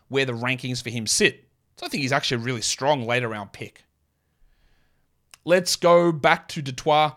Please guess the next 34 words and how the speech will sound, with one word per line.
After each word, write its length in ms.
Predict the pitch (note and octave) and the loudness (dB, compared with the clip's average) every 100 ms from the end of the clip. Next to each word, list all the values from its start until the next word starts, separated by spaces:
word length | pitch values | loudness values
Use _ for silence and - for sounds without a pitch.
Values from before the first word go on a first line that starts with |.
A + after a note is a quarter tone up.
| _ - | _ -10
and 120 | C#3 | -2
have 140 | E3 | 0
a 20 | D#3 | 0
look 300 | D#3 D#3 - - | -2 -6 -6 2
at 300 | C#3 C#3 - A#2+ | 2 2 -4 -6
Jaden 320 | D3 D3 C#3 - | 0 0 0 -4
Ivey, 500 | C3+ C#3+ C#3+ C#3 C#3+ _ _ _ _ _ _ _ _ - - | 2 2 2 -2 -6 _ _ _ _ _ _ _ _ -14 -2
who 80 | A#3 | 0
you 100 | G#3+ | 0
wouldn't 160 | D#4+ | 2
believe 300 | A3+ D#3 F3+ | 2 4 2
this. 360 | A2+ A2 - - _ _ C#3+ | -2 -8 -12 -14 _ _ -4
I, 20 | |
I 240 | D3+ C#3+ - C#3 | -2 -4 -4 -2
honestly, 320 | E3+ E3 C3+ | 0 0 2
I 80 | C3+ | 2
don't 120 | F3 | 0
think 140 | F3+ | -4
you'd 140 | C#3 B2+ | -8 -4
believe 220 | C3 A2+ | -4 -4
this. 200 | A#2+ - _ _ _ _ | -8 -14 _ _ _ _
He 80 | C4 | 0
was 140 | D#4+ F4 | 0 0
the 100 | B3 | -2
second 380 | - G3 G#3+ | 2 2 2
highest 400 | F#3 C#3 C#3+ C#3 | 0 4 4 2
ranked 280 | B2 C3+ B2+ A2 | -2 -2 -4 -6
rookie 320 | C#3+ B2 A2+ | -6 -4 -6
in 100 | A2 | -4
fantasy 360 | B2 A#2+ A#2 | -4 -4 -6
points 260 | A#2+ A#2 A#2+ | -10 -10 -6
leagues 220 | A2+ G#2 | -8 -8
last 200 | G#2 G2 | -8 -10
season. 280 | G2+ G2 | -12 -14